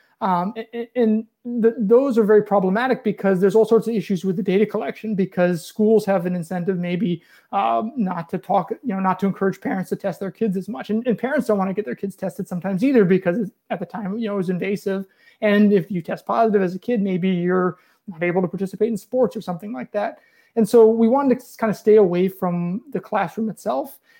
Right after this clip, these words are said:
And so we came up with a study idea where we're just gonna look at school districts and counties and see, you know, how, how they reopen, and then look at the community spread, uh, at, at the end. So if there's spread that's happening in the classroom, then presumably s-,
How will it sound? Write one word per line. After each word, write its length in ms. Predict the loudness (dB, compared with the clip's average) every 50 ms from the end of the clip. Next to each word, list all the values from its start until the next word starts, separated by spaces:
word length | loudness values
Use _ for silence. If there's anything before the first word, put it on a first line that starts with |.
| _ -2
And 120 | 0 4 6
so 160 | 6 6 6
we 260 | 4 0 -2 -2 -2
came 200 | 0 0 2 2
up 60 | 2
with 140 | 4 4 2
a 60 | 2
study 340 | 2 0 -4 -2 0 2 2
idea 320 | 2 4 2 2 2 2
where 500 | 0 0 0 2 4 4 4 2 2 -2 _ _ _ _ _ 4
we're 120 | 4 4
just 160 | 4 4 2
gonna 180 | 2 2 2 4
look 240 | 4 2 2 0 -4 -10
at 420 | -8 -4 -2 -2 -2 -2 -4 -10 -20
school 260 | -10 -2 2 2 2
districts 480 | 2 0 -4 -4 -4 -6 -6 -6 -6 -8
and 300 | -10 -6 -6 -8 -8 -8
counties 480 | -8 -6 -6 -6 -4 -4 -6 -4 -4
and 160 | -2 -2 -4 -4
see, 320 | -2 0 2 2 2 2
you 180 | 0 -2 -4 -6
know, 100 | -6 -2
how, 260 | 0 0 2 2 0 2
how 140 | 2 2
they 100 | 4 4
reopen, 480 | 2 2 2 2 2 0 0 0 -2 -2
and 240 | 0 0 0 2 2
then 220 | 2 2 4 4
look 160 | 4 4 4
at 120 | 2 -2 -2
the 60 | -4
community 580 | -10 -6 -2 0 2 4 4 4 4 2 0 -2
spread, 560 | -4 -8 -10 -8 -6 -6 -4 -4 -4 -6 -8 _ _ _ _ _ -8 -4
uh, 260 | -2 0 -2 -2 -4 -8 _ _ _ _ _ _ _ _ _ -10
at, 220 | -8 -8 -6 -4 -2
at 180 | -2 -2 -2
the 140 | 0 0 0 0
end. 200 | 0 -2 -4 -2
So 220 | -2 -2 0 4
if 200 | 2 2 2 2
there's 240 | 2 2 2 2 0
spread 300 | -6 -4 0 0 0 0
that's 120 | -2 -2
happening 280 | -2 -4 -2 -2 -4 -6
in 40 | -6
the 60 | -6
classroom, 680 | -4 -2 -2 -2 -2 -2 -4 -4 -2 -2 -2 -4 -6 -12 _ _ _ _ -2
then 120 | -2 0
presumably 460 | 2 2 4 4 4 4 4 2 2
s-, 180 | 0 -4 -12